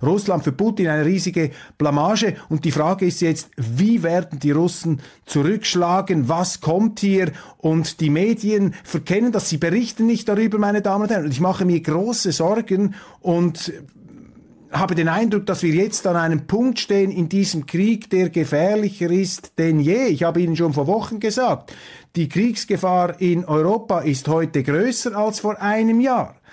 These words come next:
Aber eben in skurriler, in frivoler Leichtfertigkeit geht man darüber hinweg, in den Medien, in der Politik. Man heizt das Ganze noch an und darüber werde ich, ähm,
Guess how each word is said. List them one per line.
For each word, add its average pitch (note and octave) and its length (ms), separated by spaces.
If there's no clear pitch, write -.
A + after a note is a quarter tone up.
Aber D3+ 160
eben A#3 240
in F#3+ 220
skurriler, G#3 680
in F3+ 160
frivoler E3+ 580
Leichtfertigkeit G3+ 1120
geht F#3+ 220
man E3+ 140
darüber E3 340
hinweg, D3+ 440
in E3+ 100
den C#3 160
Medien, G#3+ 400
in E3+ 120
der D3+ 160
Politik. D#3+ 540
Man D3 240
heizt G3 400
das E3+ 180
Ganze E3+ 600
noch C#3 220
an G#3 180
und F#3 140
darüber F3 360
werde D#3+ 260
ich, D3+ 360
ähm, C#3+ 300